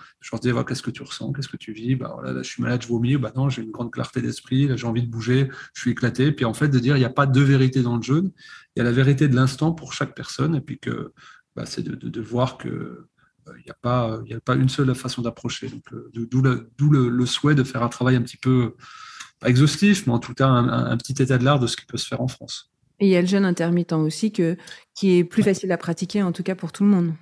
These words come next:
Speaker 1: C'est ça. Donc là, c'est le fait de concentrer son alimentation sur une plage horaire de, de huit heures sur vingt-quatre. Euh, parce qu'on se rend compte que si on commence à prendre son petit déjeuner à sept heures,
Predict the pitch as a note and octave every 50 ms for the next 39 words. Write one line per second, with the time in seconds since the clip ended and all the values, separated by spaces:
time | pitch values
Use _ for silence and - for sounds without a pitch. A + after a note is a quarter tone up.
0 | _ _ _ _ _ _ _ _ _ _ _ _ - _ _ _ _ - - E3+
1 | D#3 - C#3 C3 C3 A#2+ A#2+ - C3+ C#3+ C3 - B2+ A2+ - - D3 C#3 C3 B2+
2 | - C#3 C3+ C3 - C#3 B2+ C3 - D3 D#3 D3+ - C3 B2 A#2+ B2 B2 B2+ B2+
3 | B2+ B2+ B2+ - - D3+ D#3 D3+ - - A#2 A2+ - C3 B2+ B2 A2+ B2+ A#2+ A#2+
4 | C3 C#3+ C#3 C3 A#2+ A#2 A2+ A#2 A2+ A2 A#2 A#2 A2+ A2+ A#2+ - - D#3 F3+ A3
5 | A#3 - - - _ _ - - - B2 A2+ A#2+ A#2 A2 - C#3+ E3+ - - -
6 | - _ _ - - - _ _ _ _ _ _ _ - - B2 A#2 A#2 A2+ A2+
7 | A2+ A2+ A2 A2 A2 A2 A2 A2 A2 A2 A2+ - - B2 A#2+ - - B2+ B2 -
8 | C#3 D#3+ D3+ - C3 A#2+ - - C3+ C3 C#3 C3+ C3 C#3+ C#3 - C3+ - - C#3
9 | C3+ C3 C3 A#2+ - - B2+ B2+ A#2+ A#2+ C3+ C3 C3+ C3+ C3+ B2 A2 - - B2+
10 | - - C#3 D3 E3+ G3 G3+ - -